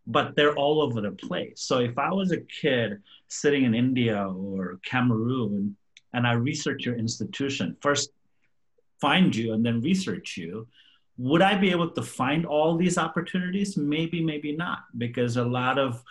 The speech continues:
what I have seen over my years of working is, uh, the merit scholarships. Yeah, we talk about honors programs and other things.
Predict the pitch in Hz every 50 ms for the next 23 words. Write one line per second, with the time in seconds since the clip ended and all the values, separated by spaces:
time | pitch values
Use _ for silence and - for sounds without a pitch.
0 | - - _ - 120 131 127 127 131 147 156 131 - - - - 120 120 120 120
1 | 113 110 107 107 107 113 113 113 110 107 107 104 104 101 - 95 98 101 101 98
2 | - - 120 123 123 123 127 123 123 120 139 131 123 117 - - - - 165 151
3 | 147 143 139 139 135 120 - - - 131 120 117 113 104 - - - 98 95 -
4 | - - 139 127 120 117 113 113 - - 113 107 - - 110 110 113 110 107 107
5 | 110 110 104 - - - 117 110 104 104 110 107 104 107 - 120 113 - 117 110
6 | 113 113 110 - - 185 180 143 127 120 117 117 120 120 -